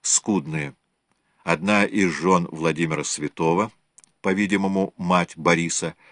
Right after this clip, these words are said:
была пленной болгарской девушкой. Очень странно, но на протяжении всего киевского периода между русским и болгарским правящими домами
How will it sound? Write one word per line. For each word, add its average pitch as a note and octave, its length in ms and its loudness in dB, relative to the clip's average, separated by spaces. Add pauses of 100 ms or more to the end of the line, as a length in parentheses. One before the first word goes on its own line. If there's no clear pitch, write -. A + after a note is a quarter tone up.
(220)
была E2 320 2
пленной B2+ 540 0
болгарской F2 680 -2
девушкой. C#2 580 -8 (480)
Очень C#3+ 320 4
странно, C3 540 6
но F#2+ 160 8
на G2 180 8
протяжении G#2 680 6
всего G2 380 6
киевского F2+ 720 4
периода G2+ 560 6
между E2 340 4
русским G2+ 420 2
и E2+ 40 6
болгарским F2 680 4
правящими E2+ 640 4
домами A#2 520 2